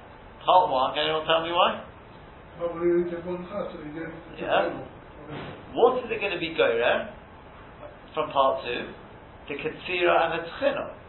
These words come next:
Speaker 1: All other thirty-seven
Speaker 2: Oh, I see,
Speaker 1: melachos
Speaker 2: oh, I see.
Speaker 1: are chayav separate chatos.
Speaker 2: Okay.
Speaker 1: So that's bringing thirty-eight chatos altogether.
Speaker 2: Okay.
Speaker 1: Yeah? But you've almost touched, and that's what we'll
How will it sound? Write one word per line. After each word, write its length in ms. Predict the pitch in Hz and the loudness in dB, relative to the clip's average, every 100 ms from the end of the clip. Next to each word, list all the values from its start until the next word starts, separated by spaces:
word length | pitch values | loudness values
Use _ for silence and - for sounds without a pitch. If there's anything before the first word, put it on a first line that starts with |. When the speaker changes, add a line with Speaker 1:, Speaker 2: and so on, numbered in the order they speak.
| - - - | -20 -16 -6
Speaker 1:
All 80 | 214 | 2
other 280 | 254 226 180 | 6 6 4
thirty-seven 640 | 185 170 165 156 165 151 147 | 4 4 2 0 2 4 4
Speaker 2:
Oh, 60 | |
I 240 | 170 226 - | 6 6 6
see, 80 | 147 | 2
Speaker 1:
melachos 240 | 131 139 | 0 -2
Speaker 2:
oh, 80 | 135 | -8
I 40 | - | -10
see. 120 | 131 113 - - | -12 -12 -10 -6
Speaker 1:
are 120 | 143 | 0
chayav 340 | 143 151 - - | 6 6 4 2
separate 300 | 160 180 180 | 0 0 4
chatos. 480 | 214 214 370 - 123 | 4 4 2 2 -2
Speaker 2:
Okay. 220 | 131 127 - - - - | -8 -12 -14 -16 -18 -6
Speaker 1:
So 80 | 139 | 0
that's 200 | 139 - | 0 0
bringing 240 | 180 170 | -6 -4
thirty-eight 480 | 185 180 175 277 - | 0 2 2 -2 -6
chatos 480 | - 120 127 120 120 | -4 -6 -2 -4 -4
altogether. 480 | 117 113 113 107 101 - | -8 -10 -8 -8 -10 -14
Speaker 2:
Okay. 160 | - - - - - - - - - - - - - - - - - | -14 -14 -16 -14 -14 -14 -16 -18 -20 -20 -20 -20 -20 -20 -20 -20 -6
Speaker 1:
Yeah? 320 | 123 185 - - - - - - | 4 4 4 -4 -12 -18 -12 -6
But 80 | 143 | -2
you've 240 | 151 151 | -2 2
almost 480 | 247 339 214 165 - | 4 6 4 2 4
touched, 360 | 208 147 - 160 | 4 4 0 -6
and 100 | 147 143 - - | -10 -12 -14 2
that's 320 | 185 - - 135 | 4 4 -2 -8
what 180 | 139 | -6
we'll 160 | 143 139 | -4 -2